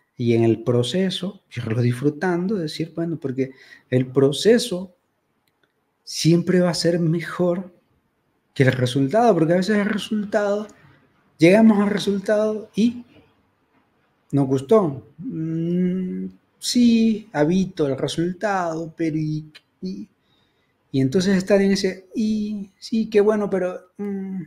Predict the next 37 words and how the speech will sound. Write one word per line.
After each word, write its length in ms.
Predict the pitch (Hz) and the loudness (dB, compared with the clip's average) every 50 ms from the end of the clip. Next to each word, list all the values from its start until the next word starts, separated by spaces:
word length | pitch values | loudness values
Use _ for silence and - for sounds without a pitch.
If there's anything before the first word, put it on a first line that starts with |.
| - _ | -12 _
no 140 | - 185 202 | -6 -6 -4
era 140 | 208 196 185 | -2 -2 -2
lo 120 | 196 202 | -2 -2
que 100 | 180 190 | -2 -4
esperaba. 520 | - - - 175 175 202 202 196 196 190 185 | -6 -4 -4 -4 -2 -2 -4 -4 -6 -8 -6
Logré 420 | 190 185 180 190 190 208 220 220 220 | -2 4 6 6 8 8 8 8 8
lo, 200 | 220 208 196 180 | 6 6 4 2
el 240 | 190 185 185 175 175 | 0 0 -2 -2 0
cometido, 540 | - 196 196 196 196 220 220 220 214 196 175 | 0 0 0 -2 -2 -2 -2 0 0 -2 -2
pero, 180 | 185 180 185 | -6 -8 -10
mm, 520 | 202 202 202 208 202 196 190 185 180 190 185 | -12 -14 -14 -12 -12 -14 -16 -18 -20 -20 -16
no 100 | 185 202 | -12 -10
era 140 | 202 180 165 | -8 -6 -4
lo 100 | 175 175 | -4 -4
que 120 | 175 156 151 | -4 -8 -12
esperaba. 320 | - - 170 180 175 - _ _ _ _ _ _ _ _ _ _ _ _ | -12 -10 -10 -10 -10 -12 _ _ _ _ _ _ _ _ _ _ _ _
Y 100 | - 214 | 2 6
eso 140 | 208 208 | 6 8
nos 140 | 202 196 190 | 6 8 8
va 60 | 190 | 8
a 20 | 190 | 8
volver 260 | 185 180 160 180 185 | 8 6 4 2 0
a 40 | 180 | 0
hacer 400 | - - 170 151 143 151 - _ | 0 0 -2 -2 -2 -6 -4 _
con 360 | - 143 165 202 226 226 220 | 4 6 6 6 6 4 2
el 140 | 214 208 196 | 0 0 0
resultado, 640 | 202 208 190 220 214 196 226 214 220 226 226 220 | -2 -2 -2 -2 -2 -2 -2 -2 -2 -4 -4 -4
pero 280 | - 196 196 208 226 - | -2 -2 -2 -2 -4 -8
seguir 400 | - - 165 160 151 156 151 151 | -6 -4 -2 0 0 0 -2 -2
sintiéndonos 680 | - 151 143 135 139 143 139 135 131 127 127 - 127 - | -4 -4 -4 -4 -4 -2 -2 0 2 2 2 0 -2 -4
frustrados. 540 | - 123 - - - - - 95 98 110 120 | -8 -10 -10 -10 -12 -12 -12 -12 -12 -14 -14
Entonces 240 | 123 - 127 - | -14 -14 -10 -8
hay 120 | 131 120 120 | -8 -8 -6
que 120 | 120 131 | -8 -8
gestionar 480 | - 143 147 - - 156 147 147 151 165 | -6 -6 -8 -6 -6 -4 -4 -4 -4 -6
esa 200 | 170 - 175 147 | -8 -10 -12 -14
frustración 640 | - - _ - _ - 123 - - - 101 - | -14 -16 _ -20 _ -20 -18 -18 -18 -18 -20 -20